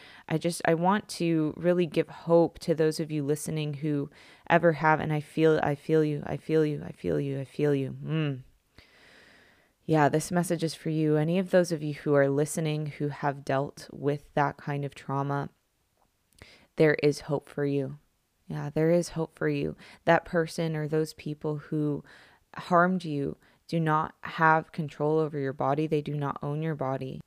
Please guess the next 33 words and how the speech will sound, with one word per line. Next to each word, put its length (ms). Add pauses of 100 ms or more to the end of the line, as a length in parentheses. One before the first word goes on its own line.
(100)
And 120
so 160
one 220
of 140
the 60
most 380
powerful 600
things 380
that 140
you 160
can 320
do 440
to 160
work 260
through 180
your 120
healing 400
around 320
that 200
is 200
to 200
reclaim 480
your 120
body, 440 (260)
to 120
remind 460
yourself 340
of 140
that. 320
They 280 (100)
don't 300 (240)
own 280
you. 260